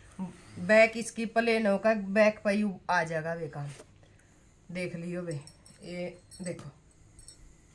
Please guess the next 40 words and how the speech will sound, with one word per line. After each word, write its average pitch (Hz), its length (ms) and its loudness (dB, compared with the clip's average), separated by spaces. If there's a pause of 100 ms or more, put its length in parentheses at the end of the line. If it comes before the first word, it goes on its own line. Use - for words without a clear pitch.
बैक 185 400 -4
प्लेन 208 300 -2
हो 180 140 0
के 294 160 -4
ना 175 160 -4 (480)
और 180 200 -6
बैक 196 260 2
पे - 140 -4
आ 170 120 2
जाएगा 160 340 -4
बे 196 120 -8
यू। 196 200 -8
बाजू 202 380 -4
इसकी 208 440 -4 (280)
चाहे 233 300 0
आप 233 220 4 (500)
बे, 226 340 0 (280)
आपकी 247 340 4
मर्जी 240 400 4
है 202 80 2
भाई, 247 140 2
यू 233 180 2
इतना 247 380 4
आप 240 260 6
बैक 240 360 8
पे 240 100 2
लो, 233 380 4
यू 226 180 0
बाजुआ 214 440 6
पे 220 140 0
ले 208 160 4
लियो, 208 220 2
border 208 320 0
आपकी 220 340 2
मर्जी 233 420 -2
है 185 140 -6
बे। 208 80 -6
या 185 160 -6
तो 156 220 -8 (760)
देखो 151 320 -10